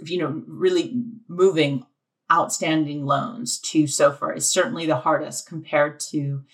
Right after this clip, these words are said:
say, the, the end of libor originations that we saw starting in twenty twenty-two. But I, I think the, the outlook is good.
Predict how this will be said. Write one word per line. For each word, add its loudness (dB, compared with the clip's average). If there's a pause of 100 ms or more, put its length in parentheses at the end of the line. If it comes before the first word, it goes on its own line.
(380)
say, 6
the, -2
the -2
end 2
of 0
libor 2
originations -4
that -2
we -4
saw -2
starting 2
in -6
twenty -2
twenty-two. -4 (300)
But 6
I, 8
I 0
think 4
the, 4
the -2
outlook 6
is -2
good. 0